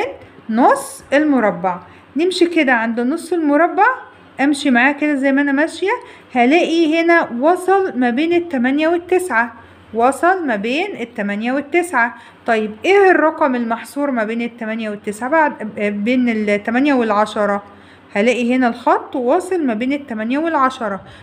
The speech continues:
فاقول اه مين بقى الرقم اللي ما بين التمانية والعشرة؟ هلاقي رقم تسعة. يبقى هنا التفاح فيه تسع تلاميذ بيفضلوه.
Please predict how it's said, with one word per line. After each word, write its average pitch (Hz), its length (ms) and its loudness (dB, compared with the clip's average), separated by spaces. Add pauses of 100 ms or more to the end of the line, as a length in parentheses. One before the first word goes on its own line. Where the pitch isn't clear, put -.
(120)
فاقول 277 320 0
اه 214 420 2
مين 302 280 2
بقى 269 200 2
الرقم 269 400 -2
اللي 220 160 -6
ما 208 120 -6
بين 254 200 -2
التمانية 254 440 -6
والعشرة؟ 262 500 -4
هلاقي 214 400 -8
رقم 214 340 -4
تسعة. 254 460 -6 (360)
يبقى 214 220 -4
هنا 277 180 2
التفاح 285 500 -2
فيه - 180 -8
تسع 320 340 -4
تلاميذ 233 640 -4
بيفضلوه. 214 680 -6